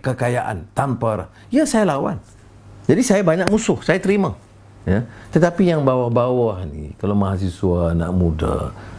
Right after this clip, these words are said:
tak usahlah jadi macam begitu. Kita ini pejuang, tak sokong Anwar tak apa. Tapi pertahan prinsip, pertahan idealisme. Jangan jadi perkakas.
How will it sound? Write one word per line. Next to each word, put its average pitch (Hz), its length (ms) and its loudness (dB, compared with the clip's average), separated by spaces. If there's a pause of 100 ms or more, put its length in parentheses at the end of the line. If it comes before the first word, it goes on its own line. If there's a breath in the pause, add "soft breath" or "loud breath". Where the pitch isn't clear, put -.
(320 loud breath)
tak - 120 0
usahlah 110 520 2
jadi 101 200 4
macam 90 320 0 (120)
begitu. 87 440 0 (640 loud breath)
Kita 107 320 4
ini 104 160 2
pejuang, 98 480 2
tak 120 160 -2
sokong 127 320 0
Anwar 123 320 0
tak 101 240 -6
apa. 87 240 -4 (480 loud breath)
Tapi 123 320 0
pertahan - 880 0
prinsip, 101 640 0 (480 loud breath)
pertahan 113 720 0
idealisme. 101 640 2 (1200 loud breath)
Jangan 120 480 4
jadi 110 320 2
perkakas. 110 560 -2